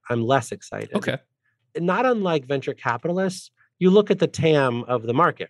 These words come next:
Speaker 1: right? The total, uh, addressable market. And, you know, like, when you look at, like, for instance, small hydro, right?
Speaker 2: Yeah.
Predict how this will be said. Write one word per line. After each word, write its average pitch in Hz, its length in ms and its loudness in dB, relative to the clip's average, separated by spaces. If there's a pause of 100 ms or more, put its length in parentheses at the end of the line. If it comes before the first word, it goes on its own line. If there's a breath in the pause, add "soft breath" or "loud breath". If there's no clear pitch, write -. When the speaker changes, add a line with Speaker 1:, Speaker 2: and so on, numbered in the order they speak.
Speaker 1:
right? 117 200 -2
The 135 100 0
total, 143 320 2 (180)
uh, 120 120 0 (140)
addressable 131 300 0
market. 156 300 2
And, 170 260 0 (100)
you 214 100 0
know, 220 120 4
like, 190 260 2
when 196 120 2
you 208 100 0
look 233 160 -2
at, 214 100 2
like, 156 200 0
for 156 140 0
instance, 147 580 -2 (360)
small 156 360 2
hydro, 120 480 -4 (880)
right? 143 280 2 (160)
Speaker 2:
Yeah. 98 200 -4